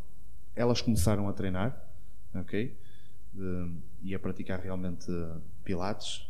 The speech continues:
mat work, neste, neste caso, e, eh,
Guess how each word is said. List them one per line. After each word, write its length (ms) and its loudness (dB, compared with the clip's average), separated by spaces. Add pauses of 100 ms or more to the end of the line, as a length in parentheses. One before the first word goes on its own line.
mat 320 -2
work, 320 0
neste, 340 -2 (240)
neste 220 -2
caso, 340 -2 (960)
e, 380 0
eh, 220 2